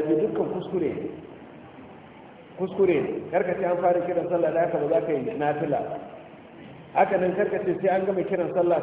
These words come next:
sannan za ka yi nafila. Duk kuskure ne. Wannan shi ne abin da ya tabbata a ilmance. Saboda haka da ka shiga masallaci, kawai ka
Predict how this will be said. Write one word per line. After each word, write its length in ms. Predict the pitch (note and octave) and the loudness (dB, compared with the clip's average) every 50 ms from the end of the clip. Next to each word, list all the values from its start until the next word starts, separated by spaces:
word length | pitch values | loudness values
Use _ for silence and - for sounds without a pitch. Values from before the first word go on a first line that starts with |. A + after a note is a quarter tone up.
| - - | 0 0
sannan 720 | D#3+ D3 D3 D3 D3 D#3 D#3+ F3 F3+ F3+ F3+ F3 - - - - C3 C3 C3+ | 0 0 0 0 -2 0 2 2 2 2 2 0 -4 -6 -8 -8 -10 -4 0
za 180 | E3 E3+ E3+ E3+ | 2 2 2 2
ka 100 | E3+ D#3+ | 2 2
yi 140 | C#3+ C#3+ C#3+ | 2 2 2
nafila. 420 | C#3+ D3 C#3+ C#3 - D#3+ D3+ C#3 A#2 - - - - - - - - - | 2 2 2 0 0 -2 -2 -2 -4 -4 -6 -8 -10 -12 -14 -14 -4 0
Duk 140 | - F#3 F3+ - - - | 2 2 2 0 -2 -4
kuskure 380 | F#3+ F3+ - - G3+ F#3 E3 D3 B2 | -4 -6 -4 0 0 2 2 2 0
ne. 160 | - - - - - - - - - - - | -2 -4 -6 -8 -10 -12 -14 -16 -18 -8 0
Wannan 320 | - D3 E3+ F3 - E3 - E3+ | 2 4 4 4 4 2 0 0
shi 100 | E3+ E3 | -2 0
ne 80 | E3 | 0
abin 260 | D3+ D3+ D3+ F3 D#3+ D3+ | 0 0 2 0 0 0
da 60 | D3+ | 0
ya 140 | D3 - E3+ - - | 0 0 0 0 0
tabbata 600 | E3+ - - - - G3+ G3+ G3+ G3 - - - - | 0 0 2 6 8 8 8 6 4 -2 -2 -2 -4
a 80 | C#3 | -2
ilmance. 560 | C3+ D3 C3 D3 D3+ - A2 - D3 D3+ C3+ - - - - - - - - - - - - - - - | -2 -2 -2 -2 -4 -6 -6 -8 -8 -8 -8 -10 -10 -14 -16 -18 -18 -20 -20 -20 -20 -20 -20 -20 -8 0
Saboda 200 | D#3+ E3 E3 E3 | 2 4 6 6
haka 180 | E3 E3 F3 D#3 | 6 4 4 4
da 80 | - | 2
ka 160 | - - F3 F#3 F3+ | 2 4 2 2 2
shiga 160 | F3 D#3+ E3+ | 0 -2 0
masallaci, 560 | F3 F3 F3 G3 F#3+ F#3+ F#3+ F#3+ F#3+ F#3+ G3 A#3+ G3 - - - - - - - - - - - | 0 0 0 2 2 4 4 4 4 2 0 -2 -4 -6 -8 -10 -12 -14 -16 -18 -20 -14 0 4
kawai 280 | E3+ F3+ F3+ E3+ D3+ - - - | 6 6 8 6 6 2 0 -2
ka 80 | - | -4